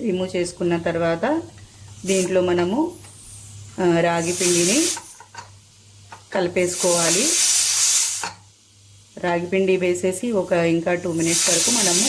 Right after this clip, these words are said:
పెట్టుకోవాలి. స్టీమ్ మీద, సన్న మంట మీద పెట్టుకోండి. అప్పుడు మన రాగి పిండి కూడా స్టీమ్లో ఉడుకుతుంది. మనము ఇది చెరవలో కూడా సంగటి చేసుకోవచ్చు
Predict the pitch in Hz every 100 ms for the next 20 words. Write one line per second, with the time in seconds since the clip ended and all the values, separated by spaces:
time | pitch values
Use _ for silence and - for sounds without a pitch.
0 | - 190 - 185 175 170 160 262 - -
1 | 185 180 170 180 294 208 175 185 180 165
2 | 165 175 170 175 185 - 165 165 160 214
3 | 311 - - - - - - - 170 170
4 | 185 269 240 185 180 170 165 165 170 175
5 | 180 175 175 185 262 330 - - - -
6 | - - 202 202 196 196 202 170 165 -
7 | 175 175 202 330 320 - - - - -
8 | - - - - - - - - - -
9 | - - - - - - - - - -
10 | - - - - 185 180 175 180 180 208
11 | 240 202 175 180 185 180 185 247 - 180
12 | 185 185 - 175 170 - 190 180 170 -
13 | 269